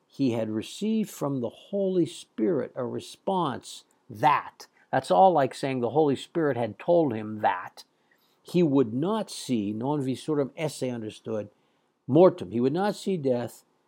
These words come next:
before he saw, videret, the imperfect subjunctive,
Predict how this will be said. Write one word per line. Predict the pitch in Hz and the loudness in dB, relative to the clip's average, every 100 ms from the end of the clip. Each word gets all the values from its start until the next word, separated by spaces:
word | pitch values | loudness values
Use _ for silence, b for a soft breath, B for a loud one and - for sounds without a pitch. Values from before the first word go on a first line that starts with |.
| _ _ | _ _
before | 117 117 - 160 160 151 147 - _ _ _ | -2 -2 -2 0 4 6 4 0 _ _ _
he | _ 131 135 135 127 - _ _ _ _ _ | _ 2 6 6 2 -2 _ _ _ _ _
saw, | - - 131 117 113 113 110 - _ - | -18 -2 2 4 4 2 0 -6 _ -20
videret, | 98 110 104 127 135 131 120 | -6 -4 -2 0 0 0 -4
the | - | -10
imperfect | 104 - 113 113 - | -10 -4 -4 -4 -8
subjunctive, | 117 98 117 123 120 127 123 | -8 -6 -6 -4 -4 -4 -6